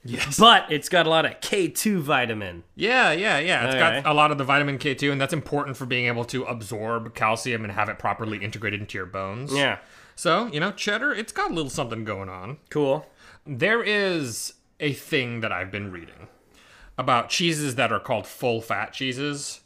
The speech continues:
Speaker 1: That means that they're made not with skim milk or anything like that. They got all the fats in there.
Speaker 2: Cool.
Speaker 1: Okay?
Speaker 2: What, what, I mean, isn't that a lot of cheese, really? Like,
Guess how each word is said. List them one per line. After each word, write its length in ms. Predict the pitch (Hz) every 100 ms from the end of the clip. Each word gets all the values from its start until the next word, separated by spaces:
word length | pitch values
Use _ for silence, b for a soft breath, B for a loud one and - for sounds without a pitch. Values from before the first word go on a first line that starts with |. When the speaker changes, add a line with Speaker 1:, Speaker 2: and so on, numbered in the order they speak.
| -
Speaker 1:
That 140 | 131
means 140 | 127 117
that 100 | 107
they're 140 | 104
made 300 | 104 104 98
not 220 | 95 98
with 120 | 95
skim 300 | - - 98
milk 280 | 95 92 92
or 40 | 92
anything 280 | 92 95
like 180 | 95 92
that. 180 | 98 95
They 60 | 92
got 120 | 92
all 200 | 110 156
the 60 | 127
fats 340 | - 98 98 92
in 140 | -
there. 220 | - - -
Speaker 2:
Cool. 200 | 139 113
Speaker 1:
Okay? 20 | 107
Speaker 2:
What, 220 | 143 160
what, 280 | 160 151 151
I 60 |
mean, 180 | 147 143
isn't 120 | 160 220
that 140 | 175
a 40 | 104
lot 240 | 98 135
of 80 | 160
cheese, 340 | 185 185 196
really? 380 | 202 208 233 226
Like, 420 | 139 113 104 98